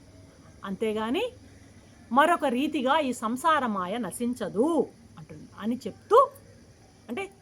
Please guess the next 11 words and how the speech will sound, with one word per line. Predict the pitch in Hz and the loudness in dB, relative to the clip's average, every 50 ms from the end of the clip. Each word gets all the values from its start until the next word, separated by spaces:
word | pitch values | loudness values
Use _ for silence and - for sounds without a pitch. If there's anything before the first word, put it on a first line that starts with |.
| - 220 | -10 -8
ఈ | 233 | -8
సంసారం, | 233 - 269 226 254 269 277 339 311 302 269 - - - - - | -6 -2 -2 -2 -2 2 6 6 6 6 6 2 -2 -10 -14 -8
సంసారం | 214 220 220 277 269 269 269 269 | -8 -6 0 0 2 2 2 0
అంటే | 277 262 262 254 | -2 -2 -2 -2
ఏంది? | 262 262 247 262 262 269 262 262 269 262 262 - - - - - _ - - - - - - - - - - - | -2 -2 -2 -2 -2 -4 -4 -6 -6 -8 -12 -16 -20 -20 -20 -20 _ -20 -20 -20 -20 -20 -20 -20 -20 -20 -20 -18
జనన | 185 165 156 202 233 240 254 269 269 277 | -16 -6 -2 0 0 2 0 0 0 2
మరణాలు, | 269 254 254 254 254 254 254 254 247 247 247 254 247 254 247 247 | 2 4 4 2 2 2 2 2 2 2 2 2 2 2 2 0
సుఖ | 247 - 254 - 262 | -2 -4 -8 -8 -4
దుఃఖ, | 220 254 254 247 - 262 247 202 196 | -2 -2 -2 -2 -2 -4 -6 -6 -6
దుఃఖ | 196 190 185 233 226 - 262 | -12 -8 -8 -8 -6 -4 -2
రూపమైనది, | 233 240 247 247 254 233 240 247 247 247 247 240 196 247 247 247 247 247 | 0 0 0 0 -2 -4 -4 -2 -2 -2 -4 -4 -4 -4 -4 -4 -4 -6